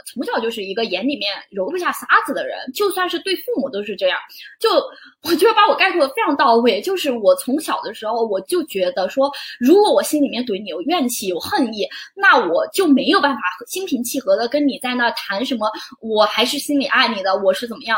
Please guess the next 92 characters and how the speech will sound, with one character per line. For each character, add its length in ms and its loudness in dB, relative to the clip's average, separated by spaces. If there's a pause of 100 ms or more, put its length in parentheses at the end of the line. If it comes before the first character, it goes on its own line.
的。 80 -2 (320)
我 120 6
即 260 -2
便 220 2
是， 320 2 (100)
我 80 -4
心 160 -8
里 100 0
是 200 -2
爱 100 -2
你 100 -8
的， 140 -2
但 100 0
是 120 -4
我 200 0
必 160 0
须 200 -2
要 180 4
把 180 0
我 280 4
现 160 0
在 200 2
觉 220 -4
得 80 6
不 140 -2
满 180 -2
的 60 -10
地 160 -2
方 140 -4
撕 340 -6
开 240 0
了 80 4
给 140 -4
你 100 -4
看， 300 -2
你 80 -10
也 120 4
必 140 2
须 140 -6
你 200 0
把 200 -2
你 120 2
的 120 -10
心-， 200 -4 (300)
心 240 0
情 180 -4
给 80 4
我 180 0
撕 200 -4
开 140 0
了 100 2
看， 240 0
我 80 4
们 100 0
两 140 -2
个 80 -8
必 180 -10
须 160 -4
要 140 4
这 80 0
样 160 2
打-， 80 -12 (380)
打 120 -8
斗 160 0
一 160 0
番， 160 0 (300)
两 180 2
个 120 2
人 180 4
都 120 0
要 100 6
血 260 -2
淋 160 0
淋 160 4
的 120 4
给 160 2
对 140 2
方 200 0
在 100 0
面 180 2
前 220 -6
站 180 4
着， 140 0
我 120 -4
最 200 -2
后 120 0
累 340 4
了， 100 2
我 140 0
们 80 -6
两 120 0
个 80 -4